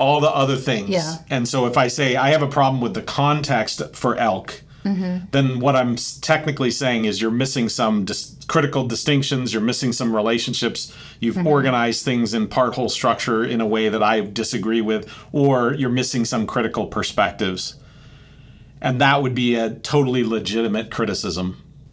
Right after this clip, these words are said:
Speaker 2: That's one way of thinking of
Speaker 1: Yeah, the
Speaker 2: context.
Speaker 1: other way is there's this sort of vague,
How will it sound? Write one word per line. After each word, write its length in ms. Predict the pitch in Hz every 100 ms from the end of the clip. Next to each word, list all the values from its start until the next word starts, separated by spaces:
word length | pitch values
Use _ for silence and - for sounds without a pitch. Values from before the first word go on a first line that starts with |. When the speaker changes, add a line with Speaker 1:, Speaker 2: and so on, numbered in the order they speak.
| - -
Speaker 2:
That's 260 | 202 185 190
one 580 | 175 185 196 185 180 - - - -
way 240 | 190 170
of 80 | 151
thinking 260 | 165 151 143
of 60 |
Speaker 1:
Yeah, 100 | 127 147
the 120 | 143
Speaker 2:
context. 20 | 160
Speaker 1:
other 200 | 170 170
way 380 | 147 131 135 143
is 540 | 120 117 113 - - - - - - -
there's 500 | 139 117 147 135 117
this 220 | 127 123
sort 300 | - - 131
of 280 | 120 98 - - - - - - - - - -
vague, 800 | 135 98 131 139 147 151 147